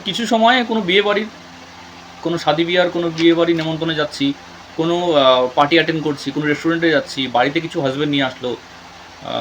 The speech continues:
আপনি কিছু বাজার থেকে ফেরার সময় ছেলেদের জন্য নিয়ে আসলেন, নিজে একটু খেয়ে ফেললেন। তো সমস্ত সারা মাসে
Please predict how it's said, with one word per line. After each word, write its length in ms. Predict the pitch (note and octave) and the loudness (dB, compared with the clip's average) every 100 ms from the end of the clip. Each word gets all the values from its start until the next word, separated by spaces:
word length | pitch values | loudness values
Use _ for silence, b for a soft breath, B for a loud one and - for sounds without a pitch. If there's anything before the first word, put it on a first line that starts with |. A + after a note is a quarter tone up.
| A#2+ | -4
আপনি 200 | E3+ F3+ | -2 -4
কিছু 180 | F3 D#3+ | -2 0
বাজার 180 | D3+ | 0
থেকে 140 | D#3+ D#3 | 0 -4
ফেরার 200 | D3 C#3+ | -2 -2
সময় 220 | D3 D3 | -2 -4
ছেলেদের 280 | - C#3+ C#3+ | -4 -6 -4
জন্য 160 | D3 | -2
নিয়ে 180 | C#3 C3+ | 0 0
আসলেন, 280 | B2+ B2+ A#2 A2+ - - - - - | -4 -4 -8 -8 -16 -20 -20 -18 -8
নিজে 180 | C3+ D3 | -4 -4
একটু 180 | - C#3+ | -4 -4
খেয়ে 180 | C#3 | -4
ফেললেন। 340 | C3+ B2 A#2+ A#2 D3+ | -4 -4 -6 -6 -8
তো 60 | |
সমস্ত 440 | - D3+ G3+ G#3+ - | -4 -4 -2 -4 -4
সারা 280 | - C#3+ | 0 2
মাসে 340 | E3 D#3+ G3 | 2 -2 -2